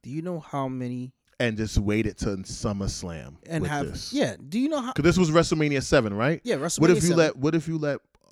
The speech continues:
Speaker 2: um, Sergeant Slaughter run the WrestleMania eight
Speaker 1: That would have been
Speaker 2: and
Speaker 1: some
Speaker 2: drop the title to Mach?
Speaker 1: That would have been crazy right there.
Speaker 2: Or do,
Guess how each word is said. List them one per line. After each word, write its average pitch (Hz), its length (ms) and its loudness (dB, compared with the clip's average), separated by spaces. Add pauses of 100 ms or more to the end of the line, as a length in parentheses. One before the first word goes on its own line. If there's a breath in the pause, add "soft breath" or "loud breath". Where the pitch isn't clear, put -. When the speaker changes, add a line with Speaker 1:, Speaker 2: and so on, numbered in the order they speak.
(160)
Speaker 2:
um, 107 540 0 (1040)
Sergeant 135 400 0
Slaughter 120 440 0 (300)
run 123 200 -2
the 120 80 -2
WrestleMania 113 640 -4 (120)
eight 98 200 -8 (400)
Speaker 1:
That - 180 -6
would 302 120 -6
have 277 80 -10
been - 120 -6
Speaker 2:
and 127 120 4
Speaker 1:
some 330 140 -4
Speaker 2:
drop 117 280 0
the 113 80 -8
title 117 380 -4
to 101 80 -6
Mach? 101 360 -8 (240)
Speaker 1:
That 185 260 -8
would 175 160 -8
have 160 80 -10
been 185 260 -6
crazy 220 580 -4
right 135 240 -4
there. 123 140 4
Speaker 2:
Or 113 60 4
do, 107 200 -2